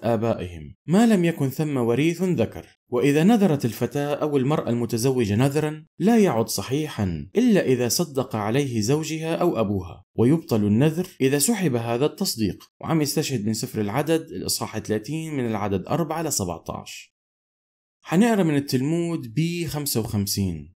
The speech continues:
"يمكن للرجل اليهودي أن يتزوج من فتاة ذات ثلاثة أعوام، وتحديدا ثلاثة أعوام ويوم واحد". بنقرأ من التلمود إيه تلاتة وستين، بيقول: "كان لآدم جماع جنسي مع جميع حيوانات جنة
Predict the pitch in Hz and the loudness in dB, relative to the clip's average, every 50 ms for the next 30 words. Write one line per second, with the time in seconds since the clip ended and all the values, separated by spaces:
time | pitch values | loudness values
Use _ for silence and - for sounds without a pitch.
0 | _ - 107 123 127 120 - 110 101 98 95 98 98 101 120 135 131 131 113 110 | _ 0 2 2 2 2 0 0 0 0 0 -2 -4 -4 -4 -2 -2 -2 -2 -2
1 | 98 101 104 117 139 165 165 165 156 165 165 165 165 - _ - 135 139 143 143 | -2 -2 -2 -2 0 -2 -2 -2 -4 -6 -8 -8 -10 -8 _ -2 0 0 0 2
2 | 170 165 196 233 202 170 147 123 104 117 113 110 - 120 117 - 147 143 143 143 | 2 2 4 4 4 2 2 2 2 0 0 -2 -2 -6 -6 -4 -4 -4 -4 -4
3 | 135 135 156 185 185 180 180 - - 139 135 151 151 143 - 123 - - - 90 | -4 -2 0 0 2 0 0 -2 -4 -2 0 0 0 -2 -2 -4 -4 -4 -6 -6
4 | 87 98 101 107 107 98 87 80 76 - _ _ - 104 101 - 113 - - 107 | -4 -4 -4 -2 -2 -2 -2 -4 -6 -8 _ _ -4 -2 -2 -2 -4 -4 -4 -2
5 | 117 139 147 143 147 156 156 160 160 156 _ _ - - 120 120 131 139 139 139 | -2 -2 0 0 0 0 -2 -2 -6 -10 _ _ -6 -2 0 0 0 0 0 -2
6 | 127 107 - - 104 104 107 113 123 135 143 151 151 156 151 147 - - 135 120 | -4 -6 -4 -6 -4 -4 -4 -2 -2 -2 -2 -4 -4 -8 -10 -14 -16 -16 -6 -2
7 | 117 110 110 107 104 104 104 107 127 143 139 127 110 87 76 - - 64 - - | 0 0 2 0 -2 -2 -2 -2 -2 -2 0 -2 -2 -2 -4 -6 -12 -16 -18 -18
8 | - - _ _ _ _ _ _ _ _ _ _ _ _ _ _ _ _ _ _ | -20 -20 _ _ _ _ _ _ _ _ _ _ _ _ _ _ _ _ _ _
9 | - 110 117 165 214 220 220 208 170 151 143 143 - 139 131 135 147 160 165 160 | -4 0 2 4 4 4 4 4 4 2 0 0 0 0 2 2 2 0 0 0
10 | 156 151 156 - - 151 156 160 160 156 151 160 - 135 127 127 120 110 107 - | -2 -4 -4 -2 0 0 0 0 0 -2 -4 -2 0 0 0 0 -2 -2 -4 -4
11 | 101 - - - 107 104 98 87 80 78 69 73 _ _ - 98 95 - 107 127 | -8 -10 -8 -4 0 0 0 0 -2 -4 -10 -16 _ _ -4 -4 0 2 4 4
12 | 139 147 151 151 151 147 - _ _ _ _ _ - 170 196 208 196 175 151 135 | 4 4 2 -2 -4 -10 -16 _ _ _ _ _ 2 4 4 4 4 4 4 4
13 | 131 - 135 143 143 123 135 123 117 107 120 123 139 160 175 170 151 127 123 120 | 2 2 2 2 2 0 0 0 0 0 0 2 2 2 2 0 2 2 2 2
14 | 107 113 117 113 110 - 147 147 156 156 156 151 - - - 160 156 147 151 143 | 0 -2 -2 -2 -2 0 -2 -2 -4 -6 -10 -14 -6 -2 0 0 0 0 0 0
15 | 151 156 185 202 202 202 180 - - 135 135 131 131 135 135 139 147 156 160 160 | 2 4 6 6 6 4 2 0 -2 -2 -2 -2 -2 -4 -4 -4 -4 -6 -6 -8
16 | 160 147 123 123 135 123 117 107 113 120 | -8 -8 -4 -2 -2 0 0 0 -2 -2